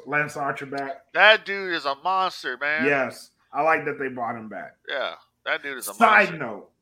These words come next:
Speaker 1: side
Speaker 2: Yeah.
Speaker 1: note,
Speaker 2: Yeah.
Speaker 1: uh, Lance Archer was here, him and Keith Lee, a couple weeks ago for Wrestle Revolver.
Speaker 2: Okay.
Speaker 1: Um, if Wrestle Revolver comes to your area,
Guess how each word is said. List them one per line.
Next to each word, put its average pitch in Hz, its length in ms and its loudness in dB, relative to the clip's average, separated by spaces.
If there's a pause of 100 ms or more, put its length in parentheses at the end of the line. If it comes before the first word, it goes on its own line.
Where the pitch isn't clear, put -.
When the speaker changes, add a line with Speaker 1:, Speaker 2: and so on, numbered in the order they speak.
Speaker 1:
side 190 480 0
Speaker 2:
Yeah. 147 60 -10
Speaker 1:
note, 104 280 -12 (360)
Speaker 2:
Yeah. 143 500 -2
Speaker 1:
uh, 120 60 -10
Lance 214 380 0
Archer 196 300 0
was 151 220 -12
here, 131 460 -6
him 165 180 -10
and 151 140 -14
Keith 151 280 -16
Lee, 139 140 -6
a 117 60 -8
couple 110 320 -12
weeks 113 220 -12
ago 90 340 -14
for 101 260 -12
Wrestle 117 400 -12
Revolver. 104 760 -12 (240)
Speaker 2:
Okay. 92 240 -12 (420)
Speaker 1:
Um, 113 680 -6 (520)
if 139 200 0
Wrestle 202 360 2
Revolver 165 800 2
comes 165 360 -6
to 180 80 -12
your 165 300 -2
area, 95 460 -6